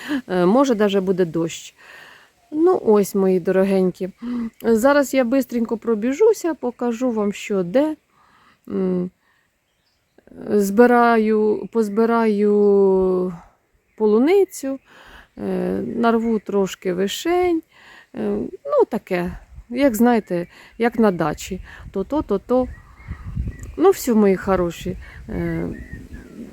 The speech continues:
заходьте до мене. Я сьогодні буду бистро, бистро, бистро все робити. Хотіла ще обробити, е, глад-, гладіолуси і побризкати.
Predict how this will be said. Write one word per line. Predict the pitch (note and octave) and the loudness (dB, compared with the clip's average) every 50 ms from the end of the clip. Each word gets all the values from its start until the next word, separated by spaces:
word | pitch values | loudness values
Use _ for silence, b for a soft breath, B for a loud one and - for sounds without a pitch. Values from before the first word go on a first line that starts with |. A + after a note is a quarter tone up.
| - - | -12 -10
заходьте | A3 G#3+ A#3 C4+ C4 - - G4+ G4 - - - D4+ D4+ | -2 2 2 2 2 2 2 2 2 2 0 -4 -6 -4
до | B3+ D4 C#4+ | -2 0 0
мене. | C#4 C4+ C4+ C4 B3+ A#3+ B3 B3 - B B B B B B B - A3 G#3+ | 2 2 2 2 0 0 -2 -2 -6 B B B B B B B -6 -2 -2
Я | G#3+ G#3 G#3 A3+ C4 C4 B3+ A#3+ A3+ A3 | -2 -2 2 2 4 4 4 4 2 0
сьогодні | G#3 - - A3+ G#3+ G3 G#3 G#3+ G#3 G#3 G3+ G3 G3 F#3+ F#3+ F#3+ F#3+ F#3 F#3 F3 | -2 -2 0 0 0 2 2 2 2 2 2 0 0 0 0 0 0 0 0 -2
буду | F3+ F#3+ G3+ F3 F3 F3+ | 0 0 -2 0 0 0
бистро, | E3 - G3+ F#3 - - F#3 | 2 2 2 2 2 -2 -4
бистро, | E3 E3 F3 - - - E3 | -4 -4 -4 -4 -4 -6 -4
бистро | D3+ E3+ D#3 - - F3 D#3+ | -4 -4 -4 -4 -6 -10 -10
все | - - F3+ F3 F3 - | -8 -6 -6 -6 -6 -8
робити. | - - - F#3 G3+ B3 E4+ F4+ - - D4 C#4 - - B B B B B B B B - G3+ F#3+ | -8 -6 -4 -4 0 2 2 2 2 0 -6 -8 -8 -10 B B B B B B B B -2 -2 0
Хотіла | - A#3 A#3 - - C4+ C#4 B3 A#3 A3+ | 2 2 2 2 2 0 2 2 2 2
ще | G#3+ - - A#3+ A3+ | 0 0 0 0 2
обробити, | A3 G3+ G#3 G#3+ A3 G3+ G3 A#3 A#3+ A#3 - - - B B B B B B - - | 2 2 2 2 2 4 4 4 4 2 2 -4 -12 B B B B B B -4 -2
е, | G3 F#3+ F#3+ F#3+ | 0 2 2 2
глад-, | F3+ G3+ A3 A3 G#3+ F#3+ F3+ - G#3 | 4 4 4 4 2 0 -2 -2 0
гладіолуси | G3+ G#3+ A3 A3 G3+ G3 A3+ A#3 B3 C#4 D4 D4 C#4 B3+ C4 A#3+ - - - B3+ B3+ | 2 4 4 2 2 2 0 0 2 2 0 0 0 0 -2 -2 -2 -2 -2 -2 -2
і | - - A3+ A3+ | 0 0 -2 -2
побризкати. | G3+ - G#3+ G#3 G3 G3 G#3 G#3+ G#3 F#3+ - - - G3+ G3 F3+ | 0 0 0 0 2 4 4 6 4 4 2 -2 -4 -4 -4 -4